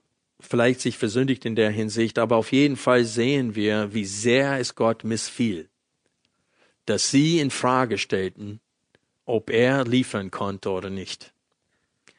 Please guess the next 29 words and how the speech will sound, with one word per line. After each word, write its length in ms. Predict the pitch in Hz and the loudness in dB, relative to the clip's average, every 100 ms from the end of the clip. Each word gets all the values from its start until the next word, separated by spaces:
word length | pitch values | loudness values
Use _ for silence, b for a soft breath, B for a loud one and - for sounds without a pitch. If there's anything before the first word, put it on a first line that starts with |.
| b | b
Und 140 | 110 107 | -6 2
dann 200 | 123 123 | 2 4
haben 160 | 131 | 2
sie 120 | 117 | 0
gesagt, 460 | 113 107 113 113 - | 0 2 4 2 0
es 180 | 107 - | -6 0
wäre 200 | 117 113 | 2 2
besser 420 | 98 120 127 127 | 2 0 2 -2
für 140 | - | -2
uns, 240 | 120 113 - | -4 -4 -6
wenn 160 | 113 | -4
wir 120 | 107 104 | -2 -2
in 60 | |
Ägypten 460 | 98 98 117 - 95 | -4 -4 -6 -6 -10
geblieben 440 | 98 107 113 101 | -8 -6 -6 -6
wären. 320 | 90 82 87 90 _ _ _ _ _ _ _ _ | -10 -10 -14 _ _ _ _ _ _ _ _ _
Da 120 | 107 | -2
hatten 200 | 120 - | 0 0
sie 140 | 117 113 | -2 -2
schon 340 | - 123 123 | 0 0 2
längst 420 | 117 135 143 - | 2 2 0 -4
die 80 | 110 | -6
zehn 360 | - 127 120 117 | -2 -2 -2 -2
Zeichen 380 | - 117 107 | 0 0 0
und 160 | 110 101 | -4 -4
Wunder 360 | 120 123 110 92 | -4 -4 -4 -6
vergessen, 600 | - 95 104 104 - 92 | -6 -2 0 -2 -6 -10
die 160 | 98 | -8
Gott, 380 | 104 104 104 - | -2 -2 -2 -8